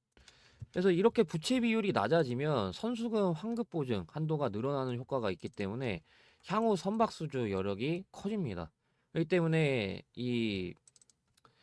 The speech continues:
최대 주주인 에코프라임 마린퍼시픽이 계속 매도를 하고 있었지만은 이거를 얘기를 하면서 "우리, 네가 이번에 도와주면은 우리 이렇게 되고 나중에 이제 네가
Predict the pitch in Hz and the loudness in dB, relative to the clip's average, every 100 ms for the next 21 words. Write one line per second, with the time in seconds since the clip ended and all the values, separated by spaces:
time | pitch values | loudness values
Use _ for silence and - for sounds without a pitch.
0 | _ - 226 240 170 131 170 151 107 139 | _ -2 4 4 2 0 2 2 2 0
1 | 104 113 170 - 160 147 107 95 120 123 | -2 0 -2 2 2 4 2 0 0 -4
2 | 113 - - 117 135 139 104 127 101 98 | -6 -6 -4 -2 -2 -4 -6 -6 -2 -2
3 | 104 120 117 147 127 - 110 - 98 101 | 0 0 0 0 -2 -2 -6 -4 -4 -2
4 | 147 185 - - - _ - 143 196 190 | 0 -2 -6 -20 -20 _ -8 2 6 8
5 | 165 123 82 - 113 120 127 175 170 131 | 6 4 2 -2 -2 2 0 0 0 0
6 | 127 139 90 - _ _ _ _ _ _ | 2 4 2 0 _ _ _ _ _ _
7 | _ - 170 196 175 117 - 107 151 202 | _ -2 2 4 2 0 -4 -4 4 8
8 | 175 131 170 165 113 143 143 120 131 117 | 8 6 2 2 4 6 6 2 0 2
9 | 104 110 104 92 123 113 104 131 - 123 | 2 2 0 0 -2 -4 0 0 2 4
10 | 107 - 110 117 120 101 107 95 85 104 | 4 2 -2 2 4 6 6 4 0 -2
11 | 139 131 110 92 104 113 | -2 -2 -4 -4 0 0